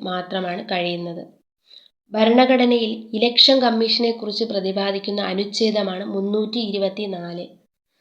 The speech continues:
പ്രസിഡന്റ് പുറപ്പെടുവിക്കുന്ന ഒരു ഓർഡിനൻസിന്റെ കാലാവധി എത്ര മാസമാണ്? ആറ് മാസമാണ്.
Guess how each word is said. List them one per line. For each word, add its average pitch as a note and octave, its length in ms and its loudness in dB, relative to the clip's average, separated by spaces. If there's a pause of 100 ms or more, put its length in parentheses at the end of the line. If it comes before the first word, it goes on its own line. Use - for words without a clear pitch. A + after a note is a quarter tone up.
(320)
പ്രസിഡന്റ് C4 460 6
പുറപ്പെടുവിക്കുന്ന A3 800 0
ഒരു A3+ 220 2 (100)
ഓർഡിനൻസിന്റെ A#3+ 840 4
കാലാവധി G3 720 -4
എത്ര - 360 -8 (800)
മാസമാണ്? G3 600 -6 (200)
ആറ് G#3+ 280 -2
മാസമാണ്. F3+ 600 -8